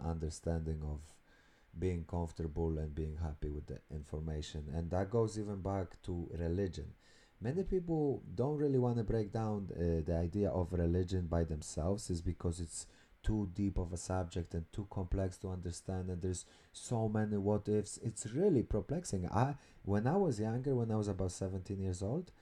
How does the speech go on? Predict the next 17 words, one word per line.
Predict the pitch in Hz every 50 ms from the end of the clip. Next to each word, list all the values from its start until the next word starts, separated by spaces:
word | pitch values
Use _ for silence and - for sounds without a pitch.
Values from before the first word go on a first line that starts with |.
| - - - - - _ - -
uh, | 90
maybe | 87 90 90 92 92 87 92 87
sixteen, | 82 - - 95 90 - - - 107 127
seventeen, | 131 - 107 98 92 92 90 - 123 147 156 156 - - - - - -
I | - 131 160 196
legitimately, | 202 185 180 160 135 - 156 160 156 151 143 139 -
in | 123 120
my | 113 113 107
mind, | 104 98 95 98 107 127 147 147 - -
I | 107 113
was | 117 117 - -
thinking, | - 135 139 131 - 95 92
like, | 92 85 82 - -
"Let | 98 120 147
me | 160
question | 156 - - 127 123 - - 107 101
God." | 95 95 85 80 78 - -